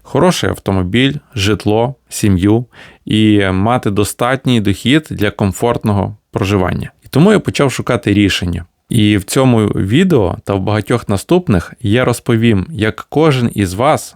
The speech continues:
може необмежено заробляти в наш непростий час, в нашій країні, легально. І все, що вам потрібно, це просто переглянути всі наступні мої відеоуроки на тему заробітку.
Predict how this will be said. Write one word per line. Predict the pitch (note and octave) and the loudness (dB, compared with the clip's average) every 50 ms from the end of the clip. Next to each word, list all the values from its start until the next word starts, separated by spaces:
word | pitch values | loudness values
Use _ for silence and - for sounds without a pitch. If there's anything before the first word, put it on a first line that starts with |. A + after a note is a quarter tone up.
| F3 C#3 | -14 -8
може | G#2+ G#2 B2 C3+ C3+ A#2 B2+ A2+ - | -4 -2 0 0 0 0 0 -2 -2
необмежено | - G2+ A2 B2+ C#3+ D3 C#3 B2 G#2 G#2 A#2+ C3 C3+ B2 A#2 A2 A2 G#2+ | -2 -2 0 2 2 2 2 2 0 0 0 0 2 2 2 2 2 2
заробляти | G2 G#2 G#2+ G#2 - E2+ F#2+ F#2+ F2 - - - D#3 - _ _ - | 2 2 0 0 0 0 0 -2 -2 -4 -6 -10 -14 -14 _ _ -12
в | G#2 G2 G#2+ | -6 -2 0
наш | A2 B2 B2+ A#2+ - - | 2 2 2 0 -2 -2
непростий | G#2 G2 - - G#2+ G2+ - - B2 B2 A2+ | -4 -4 -2 -2 -4 -4 -2 0 0 0 0
час, | - - B2+ A2 F#2 E2 - - - - - | 0 -2 -2 -2 -2 -4 -6 -10 -14 -8 -6
в | G#2+ F#2+ G2+ | -4 -2 0
нашій | A2 A2+ A#2 A2+ - - A2 | 0 0 0 0 -2 -2 -2
країні, | - - A2+ G#2+ G2 G2 F2+ E2+ D#2+ D#2+ - _ _ _ - | -2 0 0 2 2 2 0 0 -2 -4 -6 _ _ _ -4
легально. | G2+ G#2+ B2 C3 A#2+ G2 G2 G#2 A2 A2 G2+ F2 E2 - F2+ _ _ - - - - - - _ | -2 0 0 2 2 0 0 0 0 0 0 -2 -2 -6 -12 _ _ -20 -20 -20 -20 -20 -20 _
І | - G#2+ G#2+ G#2+ G#2+ G#2 G2 | -2 0 2 2 2 2 0
все, | - - - C#3 C3 B2 | -2 -2 -2 0 0 0
що | - - G#2+ | 0 -2 -2
вам | G2+ G2+ G2 | -2 -2 -2
потрібно, | - G2+ F#2 - C#3 F3+ E3+ A#2+ G2 - - _ _ - | -2 -2 0 0 2 2 2 0 -2 -4 -6 _ _ -12
це | - - | -10 -8
просто | G#2 - - B2+ A#2+ - - A#2+ F#2 | -4 -2 -2 -2 -2 -2 -2 -4 -4
переглянути | - - A2 G#2+ G2+ G#2 A#2 C3 D3+ D#3+ C3+ - - G#2 | -2 -2 0 0 2 2 2 2 2 0 0 -2 -2 -2
всі | F#2 - - - C3 C3+ | -4 -4 -4 -2 0 0
наступні | B2+ A2 - - - C#3+ C#3 - B2 G#2+ G2 | 0 0 -2 0 0 0 0 2 0 0 2
мої | G2 F#2+ G2 A2+ A2 | 2 2 2 2 2
відеоуроки | G#2+ G#2 G2 A2 G#2 G2 G2 G2+ A#2 C3+ C#3 - - F2+ E2+ G2+ - | 2 2 2 2 2 4 4 2 2 0 0 -2 -4 -8 -8 -8 -8
на | - G2+ G2 G2+ G2 | -6 -4 -2 -2 -2
тему | - - A#2+ B2 B2+ B2 A#2 - - | -2 -2 -2 0 0 0 0 -2 -4
заробітку. | - F#2+ F#2 G#2 G2 F#2+ F#2+ F#2+ - - - - - | -6 -4 -2 -2 -2 -2 -2 -4 -6 -6 -6 -8 -14